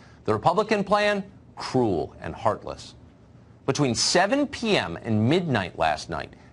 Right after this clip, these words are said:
every show on C N N followed Nancy Pelosi's instructions.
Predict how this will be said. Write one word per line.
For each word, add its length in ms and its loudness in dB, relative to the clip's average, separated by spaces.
every 460 2
show 500 2
on 160 -2
C 280 0
N 40 0
N 220 -2
followed 560 0
Nancy 340 -2
Pelosi's 480 -2
instructions. 760 -4